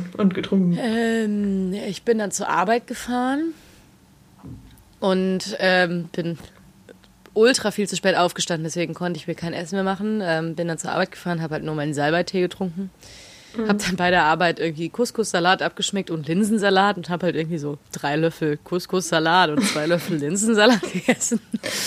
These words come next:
Speaker 1: Ausgewogen?
Speaker 2: Ähm, wie,
Speaker 1: Mhm.
Speaker 2: ja, wie man das so macht halt, ähm, wenn man in der Küche arbeitet,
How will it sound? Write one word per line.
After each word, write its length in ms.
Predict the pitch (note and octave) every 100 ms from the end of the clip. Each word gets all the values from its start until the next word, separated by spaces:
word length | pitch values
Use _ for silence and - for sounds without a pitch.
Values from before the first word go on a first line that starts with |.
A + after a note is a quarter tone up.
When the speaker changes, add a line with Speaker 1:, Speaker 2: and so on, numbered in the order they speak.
| - -
Speaker 1:
Ausgewogen? 460 | A3+ G3+ - C4+ G#3+
Speaker 2:
Ähm, 280 | A#3+ F3+ G3
wie, 80 | F3+
Speaker 1:
Mhm. 320 | G#3+ G#3 B3 - - -
Speaker 2:
ja, 360 | F#3+ F#3 F3+ E3+
wie 120 | F#3
man 160 | F#3 F3
das 220 | F3 -
so 340 | F3+ E3 D#3+ C#3
macht 440 | E3 F3 - -
halt, 320 | F#3+ F3 F3 G3
ähm, 460 | E3 E3 D3+ D#3+
wenn 100 | E3+
man 120 | E3
in 100 | D#3
der 80 | E3
Küche 300 | - G3+ F#3+
arbeitet, 460 | E3 F3 F#3 G3+